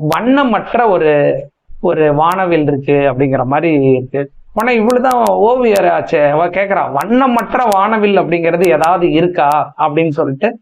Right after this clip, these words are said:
இதுல இருந்து தான் அவங்களுக்குள்ள இது இருக்குன்னு வச்சுங்களேன். அப்ப அவன் சொல்லுவான், "எனக்கு வந்து வண்ணம்னா என்னன்னே தெரியாது" அப்படின்னு. "ஏன் தெரியாது?" அப்படின்னா, "எனக்கு வந்து எல்லா பொருளுமே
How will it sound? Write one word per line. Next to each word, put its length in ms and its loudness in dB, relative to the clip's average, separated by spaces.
இதுல 180 0
இருந்து 260 0
தான் 160 2
அவங்களுக்குள்ள 520 2
இது 100 0
இருக்குன்னு 300 -2
வச்சுங்களேன். 420 0
அப்ப 340 -4
அவன் 280 2
சொல்லுவான், 500 2
"எனக்கு 360 -2
வந்து 240 0
வண்ணம்னா 560 0
என்னன்னே 400 0
தெரியாது" 480 0
அப்படின்னு. 300 -4
"ஏன் 280 0
தெரியாது?" 400 2
அப்படின்னா, 360 0
"எனக்கு 400 0
வந்து 200 2
எல்லா 580 0
பொருளுமே 440 2